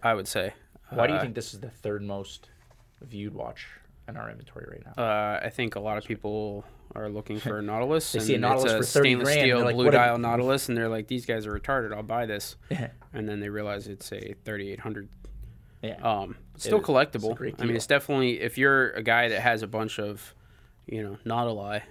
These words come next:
Speaker 1: in the collection, a thirty-eight hundred is a cool piece.
Speaker 2: Yeah. No, I
Speaker 1: To
Speaker 2: think it's,
Speaker 1: round
Speaker 2: it
Speaker 1: it out.
Speaker 2: belongs. If you're trying to complete a set of, of Nautilus, I mean,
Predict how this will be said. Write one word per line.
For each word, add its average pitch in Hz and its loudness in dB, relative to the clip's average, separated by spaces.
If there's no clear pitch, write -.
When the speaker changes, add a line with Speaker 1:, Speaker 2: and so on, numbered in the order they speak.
Speaker 1:
in 104 -4
the 101 -10
collection, 101 -6
a 101 -6
thirty-eight 107 -2
hundred 104 -6
is - -14
a - -18
cool 107 -6
piece. 107 -10
Speaker 2:
Yeah. 202 -2
No, 180 4
I 143 6
Speaker 1:
To - -6
Speaker 2:
think 143 0
it's, 127 4
Speaker 1:
round 107 -2
Speaker 2:
it 131 0
Speaker 1:
it 107 0
out. 110 2
Speaker 2:
belongs. 123 2
If 110 -4
you're 120 2
trying - -2
to 110 -4
complete 113 -4
a 107 -2
set 104 -4
of, 101 -4
of 104 -6
Nautilus, 104 -4
I - -10
mean, 101 -8